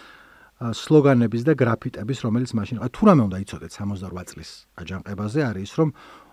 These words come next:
უთესლესი გრაფიტი იყო, ყველაზე მაგარი გრაფიტი, ყველაზე მაგარი წარწერები, რაც სადმე ოდესმე ვინმეს ქონია, იყო სამოცდარვა წლის მაისში. ეს წარწერები იყო, რაც ერთ-ერთი ყველაზე უფრო ცნობილია, "აკრძალო, აკრძალულია",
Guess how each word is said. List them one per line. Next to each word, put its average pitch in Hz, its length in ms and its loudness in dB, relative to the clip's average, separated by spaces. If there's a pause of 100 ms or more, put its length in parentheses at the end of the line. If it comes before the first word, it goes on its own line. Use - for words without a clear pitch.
(160)
უთესლესი 143 640 -2
გრაფიტი 107 420 -6
იყო, 87 160 -12
ყველაზე 156 500 4
მაგარი 95 380 -6
გრაფიტი, 107 500 -6
ყველაზე 131 440 2
მაგარი 92 340 -4
წარწერები, 107 680 -4
რაც 113 300 -2
სადმე 98 400 -6
ოდესმე 92 520 -6
ვინმეს 82 340 -12
ქონია, 131 440 0
იყო 131 340 -2
სამოცდარვა 101 560 -6
წლის - 260 -6 (180)
მაისში. - 460 -14 (540)
ეს 135 180 2
წარწერები 113 540 -4
იყო, 98 200 -6
რაც 92 200 -10
ერთ-ერთი 110 340 -10
ყველაზე 98 260 -8
უფრო 95 160 -14
ცნობილია, 95 480 -8
"აკრძალო, 104 600 -6
აკრძალულია", 104 800 -2